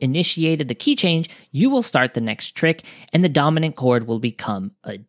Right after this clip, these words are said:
D, which, hey, for you that has more chords at the end of the chord alphabet, that is much better for you because it means that your hand is now much stronger. The second thing that a key change can do, based on the timing,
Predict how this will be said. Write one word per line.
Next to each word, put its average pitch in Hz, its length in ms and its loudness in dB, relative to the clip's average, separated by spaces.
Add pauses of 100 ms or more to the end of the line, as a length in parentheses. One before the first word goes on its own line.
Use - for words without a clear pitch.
D, 151 400 0 (460)
which, - 340 -2 (160)
hey, 208 240 2
for 156 160 -2
you 170 300 2
that 151 160 2
has 131 340 -2
more 151 460 2
chords 131 400 0
at 131 180 -6
the 110 220 -14
end 277 320 0 (100)
of 131 340 2 (120)
the 120 220 -2
chord 117 540 0
alphabet, 214 520 0 (280)
that 135 180 0
is 127 140 0
much 117 300 -4
better 110 280 0
for 104 200 -6
you 196 240 4
because 175 260 0
it 151 80 -2
means 127 200 2
that 120 100 -2
your 131 140 0
hand 107 320 -2
is 117 160 -4
now 95 180 -4
much - 220 -12
stronger. 113 580 0 (640)
The 190 100 0
second 247 360 0
thing 170 340 0
that 143 140 4
a 135 60 -4
key 147 140 -2
change 135 260 0
can 127 120 -4
do, 127 200 2
based 254 360 0
on 226 100 4
the 139 80 0
timing, 202 560 0